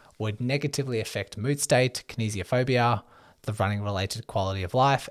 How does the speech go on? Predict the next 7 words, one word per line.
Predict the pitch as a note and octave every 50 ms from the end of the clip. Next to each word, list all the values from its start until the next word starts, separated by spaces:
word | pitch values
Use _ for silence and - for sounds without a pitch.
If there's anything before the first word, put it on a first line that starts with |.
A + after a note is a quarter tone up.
| - _
and | - A#2 A2+ G#2+ G#2 G2+ G#2 A2 - _
quality | - - B2+ A2+ G#2+ G#2+ G#2 - - A#2 G#2 -
of | - G2 G2 -
life | G#2+ E2+ F2 - - - -
indicators. | A#2+ G#2+ G2+ G#2+ - - - F2 E2 D2 C#2+ - - - - - _ _ _ _ _ - - - - - - - - - _ -
Our | A#2+ A#2+ A#2+
results | A#2 A#2 A2+ - D#3 F3+ F#3+ - -